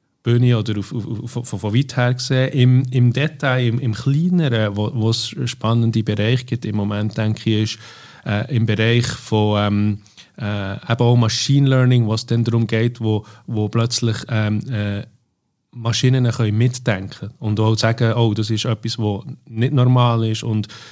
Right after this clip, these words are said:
das ist etwas, was außerhalb vom normalen Muster ist, oder?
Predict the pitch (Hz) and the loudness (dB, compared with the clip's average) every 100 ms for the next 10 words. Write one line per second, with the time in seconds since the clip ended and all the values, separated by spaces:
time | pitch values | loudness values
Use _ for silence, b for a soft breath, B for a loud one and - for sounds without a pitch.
0 | - 113 110 120 123 - 135 123 123 117 | -6 -4 -2 -4 -4 -2 0 0 0 -2
1 | 117 - 113 107 104 107 107 123 117 123 | -2 -2 -2 0 0 0 2 4 4 2
2 | - - 117 117 - - 104 117 | 0 0 0 0 -4 -6 -2 0